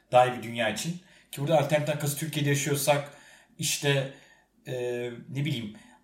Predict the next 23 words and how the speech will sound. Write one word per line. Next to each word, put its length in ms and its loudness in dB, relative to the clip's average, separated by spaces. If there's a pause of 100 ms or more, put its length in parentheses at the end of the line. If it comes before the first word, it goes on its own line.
(180)
ak 220 -2
Parti'den 340 2
sonra 280 -4
kim 200 4
gelecek 680 4
alternatifinden 680 0
bahsetmiyorum. 680 0 (220)
Alternatif 400 2
daha 160 6
geniş 440 -2
bir 120 -8
durum. 240 -8 (400)
Sonuçta 400 -2
bugün 300 -4
Amerika'da 460 2
bile 100 -2
işte 180 -4
birçok 240 -4
insan 260 -4
oy 100 0
kullanmak 420 0
istemediğinden 500 0
bahsediliyor. 580 -2